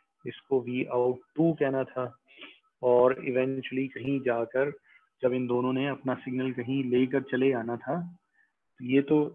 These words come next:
this is, let's say, मैं तुम लोगों को अगर थोड़ा सा bigger picture दिखाऊं, तो this is our transmission end।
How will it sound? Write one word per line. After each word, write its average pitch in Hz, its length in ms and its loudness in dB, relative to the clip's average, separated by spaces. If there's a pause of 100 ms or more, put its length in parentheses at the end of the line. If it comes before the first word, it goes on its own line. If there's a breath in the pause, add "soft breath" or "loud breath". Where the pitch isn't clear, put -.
this 131 180 0
is, 143 160 0 (2000)
let's 127 360 -6
say, 127 200 0 (460)
मैं 120 180 -8
तुम 120 200 -12
लोगों 117 160 -6
को 117 60 -6
अगर 120 140 -4
थोड़ा - 320 -20
सा 120 120 -14
bigger 120 320 -4
picture 117 360 -10
दिखाऊं, 117 280 -8
तो - 840 -12
this 131 120 -2 (280)
is 131 160 4 (140)
our 127 160 -4
transmission 123 840 -8 (180)
end। 110 220 -6